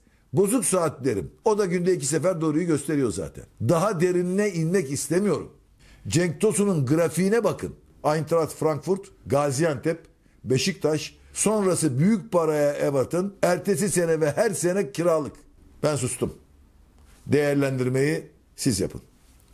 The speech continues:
Bu hafta Beşiktaş Sivas'ta galip gelse büyük avantaj sağlayacaktı.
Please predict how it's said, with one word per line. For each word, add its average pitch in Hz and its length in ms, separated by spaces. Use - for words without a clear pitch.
Bu 269 120
hafta 185 320
Beşiktaş 180 420
Sivas'ta 185 640
galip 170 480
gelse 131 500
büyük 226 460
avantaj 165 520
sağlayacaktı. 80 720